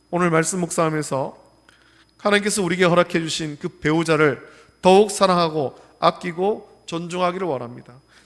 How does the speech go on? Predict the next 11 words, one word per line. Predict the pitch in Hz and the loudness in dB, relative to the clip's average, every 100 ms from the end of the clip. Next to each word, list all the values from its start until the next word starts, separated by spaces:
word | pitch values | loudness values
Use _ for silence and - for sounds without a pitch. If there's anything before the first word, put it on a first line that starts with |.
| - | 0
나의 | 151 180 | 4 4
배우자는 | 180 175 170 175 202 143 - - _ | 2 0 0 2 0 -2 -12 -20 _
나와 | 143 165 208 | 4 8 8
함께 | 202 233 233 - 185 135 110 - - | 8 4 -2 -2 2 2 0 -12 -20
가정을 | - 175 226 277 269 | 2 4 6 6 4
통해 | 254 202 214 302 - - - | 2 4 4 4 -2 -20 -12
천국을 | - 220 214 208 208 208 | -8 -6 -6 -2 -2 -2
이뤄가야 | 170 165 156 139 131 | -4 -2 0 0 0
할 | 185 233 - - - | -2 -4 -14 -20 -6
돕는 | 170 185 196 220 220 220 | -4 -4 -4 -4 -6 -4
배필입니다. | 160 170 214 147 110 107 | -4 -2 -4 -4 -8 -16